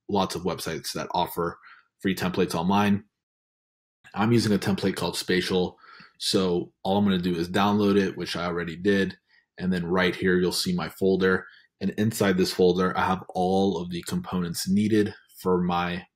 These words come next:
blog that I'm gonna create. So the first thing we're gonna review is how to edit the content in your blog. So this is what the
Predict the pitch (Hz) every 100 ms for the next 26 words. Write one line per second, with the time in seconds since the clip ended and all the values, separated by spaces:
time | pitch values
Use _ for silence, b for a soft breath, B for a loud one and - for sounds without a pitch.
0 | _ 87 95 92 92 - 90 85 85 -
1 | 92 90 82 - _ b b b b -
2 | 98 95 - 127 131 - 110 104 98 92
3 | 90 90 90 90 95 98 92 90 - -
4 | - - - 196 190 - - 95 - 98
5 | 104 - 90 - 101 95 90 104 92 -
6 | 95 92 87 82 78 - 90 - B B
7 | B - 98 110 117 123 120 110 - 98
8 | 90 82